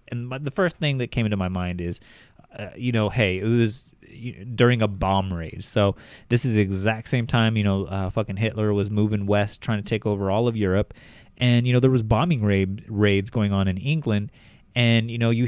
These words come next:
you would hear stories of people, like, hiding under, you know, cars being crushed, p-, uh, people going into buildings, you know, the building collapsing and crushing them, um, or, you know, going into things like a wych elm tree,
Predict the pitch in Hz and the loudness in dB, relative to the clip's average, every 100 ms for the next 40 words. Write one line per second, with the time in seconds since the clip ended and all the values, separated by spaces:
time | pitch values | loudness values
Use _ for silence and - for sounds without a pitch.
0 | 117 - 131 123 - 160 135 - 127 123 | -2 2 4 4 2 2 2 2 6 8
1 | 110 98 98 - 113 110 101 95 - 107 | 8 6 0 0 0 0 0 -2 -2 0
2 | 104 104 101 101 98 90 98 92 - 98 | 0 0 -2 0 -2 -4 -6 -6 -2 0
3 | 90 90 101 90 - 95 87 - - - | 0 0 -2 -4 -2 0 0 -4 -8 -6
4 | 107 104 98 123 107 110 107 104 104 101 | -2 -2 -2 -2 0 -2 -2 -4 -2 -2
5 | 95 92 92 98 92 92 101 95 90 98 | 0 -4 -6 -6 -6 -2 -2 -2 -6 -6
6 | 90 92 95 92 90 - - 98 92 90 | -6 -6 -8 -10 -8 -6 -6 -6 -6 -6
7 | - - - - - 98 92 92 104 107 | -6 -14 -20 -20 -6 -2 -2 0 0 2
8 | 107 107 107 117 117 113 113 113 - 107 | 2 0 4 4 6 2 0 -2 -2 -2
9 | 104 98 107 107 - 117 107 107 - 92 | -2 0 2 2 0 0 2 2 0 -4
10 | 90 - 92 92 | -4 -2 0 -2